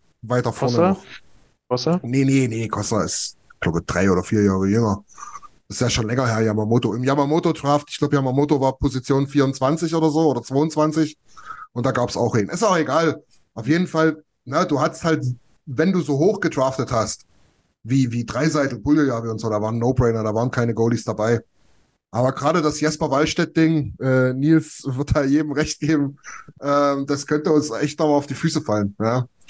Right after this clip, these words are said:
Speaker 1: Wenn du dann halt überlegst, so, ja, da hast du halt wieder die Chance verpasst, einen potenziellen Nummer eins Goalie zu draften, ne?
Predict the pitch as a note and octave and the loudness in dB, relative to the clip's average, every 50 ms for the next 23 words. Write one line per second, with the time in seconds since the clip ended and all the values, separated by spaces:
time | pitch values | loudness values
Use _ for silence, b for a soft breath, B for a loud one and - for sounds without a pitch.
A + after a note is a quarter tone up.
0 | B B B B B _ _ - A#2 B2 B2+ B2+ B2 B2+ B2+ B2+ B2+ A#2+ C3+ B2 | B B B B B _ _ -2 0 2 2 2 2 2 2 2 2 0 0 -2
1 | B2+ B2+ C3 C#3 D3 C#3+ - - C3+ C#3 D3 D3+ C#3+ D3+ D3+ - E3 D3+ C#3 D3 | 0 0 2 0 0 -2 -4 -2 0 2 2 2 2 0 0 0 0 0 0 2
2 | F3 F#3 E3 D3+ C#3+ - D#3 D#3+ D3+ D3+ - D#3 C#3 - D#3 D3+ D3 - - - | 0 0 0 0 -2 0 0 0 0 0 0 -2 -2 0 -2 -2 -2 -4 -10 -12
3 | _ _ D#3 - - - D#3 D#3 D#3+ D#3 D3 D3 D3 C#3+ D3 C#3+ C#3+ C#3+ C#3 C3 | _ _ -6 -2 0 0 0 0 0 -2 0 2 2 2 4 4 2 2 0 0
4 | B2+ C#3+ D3+ D3 - - D3 C#3+ C#3+ C3+ C#3 - C#3 A2+ B2 B2 C#3 C3+ - - | 0 0 -2 -2 0 0 2 2 2 0 0 -4 -8 -2 0 0 0 0 -2 -2
5 | G#2 G2 G2 G#2+ | 0 0 0 0